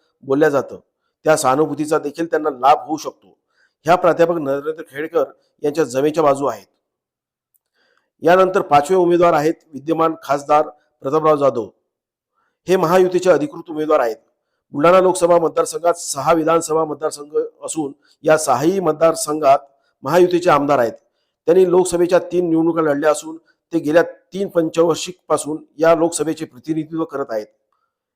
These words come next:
ते महायुतीचे अधिकृत उमेदवार आहेत. महायुतीमध्ये भाजपा, राष्ट्रवादी काँग्रेस, शिवसेना, रासपा, रिपाई असे विविध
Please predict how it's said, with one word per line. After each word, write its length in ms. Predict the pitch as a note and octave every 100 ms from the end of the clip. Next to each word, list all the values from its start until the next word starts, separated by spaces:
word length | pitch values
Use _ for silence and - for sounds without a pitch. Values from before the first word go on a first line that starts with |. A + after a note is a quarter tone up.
| _ _ F3
ते 80 |
महायुतीचे 500 | F3+ E3 F#3 F#3 F3+
अधिकृत 360 | F3 D#3 E3+ F3
उमेदवार 320 | E3 E3 E3+
आहेत. 180 | D3+ E3 -
महायुतीमध्ये 640 | - C3 D#3 D#3 D#3+ E3 E3
भाजपा, 500 | B2 A#2+ D3+ D#3+ D#3
राष्ट्रवादी 560 | C3 C3 - D3+ D#3 D#3+ -
काँग्रेस, 540 | C#3 C#3+ E3 D3+ - - _ _ _ _
शिवसेना, 540 | - F#3 E3 D#3 D#3+ D#3
रासपा, 600 | A#2+ B2+ D3 D#3 D#3+ D#3
रिपाई 480 | C3 B2 D3+ D3+ D#3+ _ -
असे 220 | C3+ D#3
विविध 240 | C3 D#3